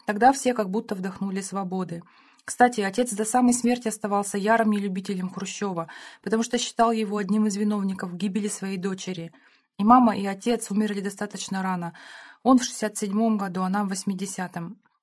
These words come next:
Я считаю, что это связано с потерей Люси. Я.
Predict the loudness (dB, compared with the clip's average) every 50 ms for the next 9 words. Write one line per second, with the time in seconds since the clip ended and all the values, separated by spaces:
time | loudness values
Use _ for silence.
0 | _ -2 0 0 0 0 -2 -2 -2 -2 -2 -2 -6 -8 -8 -8 -6 -2 -2 -2
1 | 0 0 -2 -4 -6 -8 -10 -8 -6 -6 -6 -4 -4 -4 -6 -6 -8 -10 -12 -14
2 | -14 -16 -18 _ _ _ _ _ _ _ _ _ _ _ _ _ -10 -4 -4 -4
3 | -4 -4